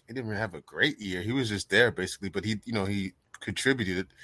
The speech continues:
Um, I'm surprised they don't have my man from, um, what's his name? The, the dude from, um, the Ravens.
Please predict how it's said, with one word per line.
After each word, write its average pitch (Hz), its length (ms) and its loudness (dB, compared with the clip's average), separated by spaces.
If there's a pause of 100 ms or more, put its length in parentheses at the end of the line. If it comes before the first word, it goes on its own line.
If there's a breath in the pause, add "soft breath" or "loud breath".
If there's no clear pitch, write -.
(600 loud breath)
Um, 104 720 4 (1000)
I'm 135 100 -8
surprised 151 400 4
they 147 60 0
don't 139 100 2
have 139 140 0
my 139 80 0
man 139 300 4
from, 139 280 -4
um, 135 420 -2 (840)
what's 147 160 -8
his 117 160 -8
name? 87 420 -4 (680)
The, - 100 -16 (120)
the 127 100 -6
dude 135 400 0
from, 123 260 -6
um, 120 680 2 (880)
the 110 120 -4
Ravens. 101 800 0